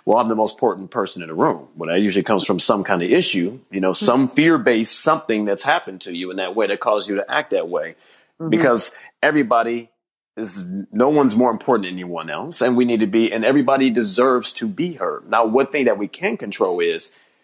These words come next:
Speaker 1: the kind of relationships we have, the kind of context we're gonna have with certain individuals, 'cause you don't have to connect with everybody. Now, that's something you are in control with, and you should protect yourself in that way.
Speaker 2: Yes.
Speaker 1: But what if it's when somebody that you know in your heart you value and care about?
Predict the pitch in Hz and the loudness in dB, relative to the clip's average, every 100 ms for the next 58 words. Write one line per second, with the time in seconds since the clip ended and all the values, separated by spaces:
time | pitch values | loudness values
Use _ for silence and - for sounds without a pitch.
0 | _ 101 98 - 139 175 165 98 92 92 | _ -2 -2 -2 2 4 2 2 2 2
1 | 85 - 82 87 82 80 98 - 123 156 | 2 -2 -4 -2 0 0 -2 0 0 2
2 | 151 117 - - _ - 131 120 123 107 | 4 4 0 -10 _ 0 0 2 0 -2
3 | 101 104 98 101 92 95 117 101 101 92 | -4 -6 -2 -2 -2 -2 0 0 -4 -2
4 | 107 180 98 98 87 143 214 - 165 - | 0 2 0 -2 0 2 2 0 0 0
5 | - - 110 - - 170 220 87 67 64 | -4 -4 -6 -6 -2 2 2 -2 -8 -12
6 | _ 80 71 120 214 - 127 110 101 127 | _ -16 -2 0 0 -2 -2 -2 2 2
7 | 151 104 92 98 92 - 104 95 98 - | 2 -2 -8 -8 -8 -10 -14 -12 -6 -2
8 | 180 - - 170 165 95 - 90 95 90 | -2 -4 -4 -4 -4 -8 -6 -6 -8 -18
9 | 82 175 196 - _ _ _ 160 165 131 | -14 -14 -14 -16 _ _ _ 0 2 2
10 | 143 208 208 185 - 185 202 180 175 160 | 2 2 2 2 0 0 0 0 2 2
11 | 120 165 175 180 165 156 143 165 160 107 | 2 -2 2 2 2 0 -2 -2 -2 0
12 | 147 143 160 170 156 151 - 226 185 87 | -2 2 2 0 -4 -10 -14 -12 -12 -12
13 | - | -20